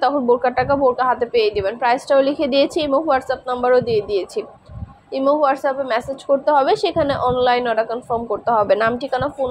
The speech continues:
নাম্বার এবং শুধুমাত্র ডেলিভারি চার্জ বিকাশ করে অর্ডার কনফার্ম করতে হবে। নতুন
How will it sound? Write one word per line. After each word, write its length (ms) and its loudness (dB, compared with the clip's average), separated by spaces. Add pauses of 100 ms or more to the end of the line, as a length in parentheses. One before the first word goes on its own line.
নাম্বার 240 0 (100)
এবং 120 -4 (100)
শুধুমাত্র 400 -4 (140)
ডেলিভারি 460 2
চার্জ 180 2 (140)
বিকাশ 220 -4 (100)
করে 220 4
অর্ডার 200 0
কনফার্ম 300 -4 (100)
করতে 200 -2
হবে। 240 -2 (880)
নতুন 220 -2